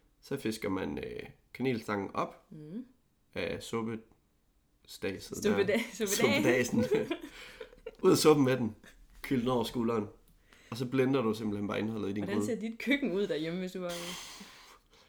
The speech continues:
Speaker 1: Beskidt.
Speaker 2: Ja.
Speaker 1: <laughs> Øhm,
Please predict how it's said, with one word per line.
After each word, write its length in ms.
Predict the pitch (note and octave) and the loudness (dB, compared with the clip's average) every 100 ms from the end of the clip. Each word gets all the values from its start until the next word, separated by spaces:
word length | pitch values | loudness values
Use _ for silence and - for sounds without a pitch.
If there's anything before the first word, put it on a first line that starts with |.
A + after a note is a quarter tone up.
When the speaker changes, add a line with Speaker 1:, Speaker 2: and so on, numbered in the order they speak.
| - | -10
Speaker 1:
Beskidt. 540 | A2 B3 - A#3 G#3+ G#3+ | -4 -2 0 0 0 -4
Speaker 2:
Ja. 240 | - F3+ - | 4 6 6
Speaker 1:
<laughs> 400 | D4+ D#4+ D#3+ - - - D3+ - - B4 - - D#3 - - - - - - - - - - - | 2 2 2 2 -4 -6 -6 -8 -14 -16 -18 -4 -2 -2 -4 -10 -10 -8 -10 -10 -12 -20 -8 0
Øhm, 760 | B2 A#2 A#2 A2 G#2+ G#2 A2 | 4 4 6 4 4 0 -6